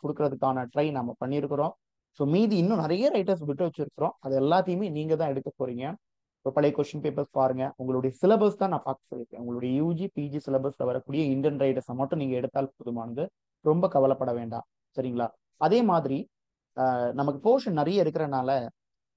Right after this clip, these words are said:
ஆஹ், தயவு செய்து நீங்க என்ன பண்ணா உங்களுடைய ஓன் ப்ரிப்பரேஷன் ஆரம்பிங்க. Don't wait for my note. ஓகேங்களா? இப்போ commonwealth literature பொறுத்த வரைக்கும் African literature, Canadian literature,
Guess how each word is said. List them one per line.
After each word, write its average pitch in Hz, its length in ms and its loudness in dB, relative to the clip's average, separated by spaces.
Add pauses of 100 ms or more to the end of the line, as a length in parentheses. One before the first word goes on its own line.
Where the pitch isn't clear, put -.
(140)
ஆஹ், 120 400 -4
தயவு 190 340 4
செய்து 196 240 0
நீங்க 151 140 -4
என்ன 151 160 -4
பண்ணா 165 160 0
உங்களுடைய 147 360 0
ஓன் 208 220 4
ப்ரிப்பரேஷன் 147 520 -4
ஆரம்பிங்க. 127 500 -2 (680)
Don't 190 240 6
wait 165 200 2
for 170 240 2
my 143 300 0
note. - 500 -6
ஓகேங்களா? 123 360 -4 (340)
இப்போ 123 540 4
commonwealth 190 500 2
literature 147 440 -2
பொறுத்த 135 220 -2
வரைக்கும் 127 300 -4 (560)
African 135 520 -2
literature, 127 380 -4
Canadian 131 440 -2
literature, 120 500 -6